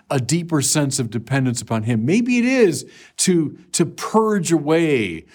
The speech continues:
something that needs purging away in you. You know, my life is just, it's like winter rain. <laughs>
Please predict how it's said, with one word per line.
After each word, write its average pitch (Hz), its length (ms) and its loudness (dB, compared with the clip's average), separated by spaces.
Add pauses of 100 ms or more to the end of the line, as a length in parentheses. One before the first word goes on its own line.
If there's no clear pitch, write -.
something 175 340 0
that 143 160 -4
needs 160 400 0
purging 143 480 -2
away 120 340 0
in 101 120 -2
you. 87 220 -12 (1300)
You 208 80 0
know, 233 100 2
my 185 160 -2
life 233 360 -2
is 165 80 -6
just, 185 280 -8
it's 175 260 -4
like 202 320 0
winter 180 720 0
rain. 139 960 -2
<laughs> - 40 -20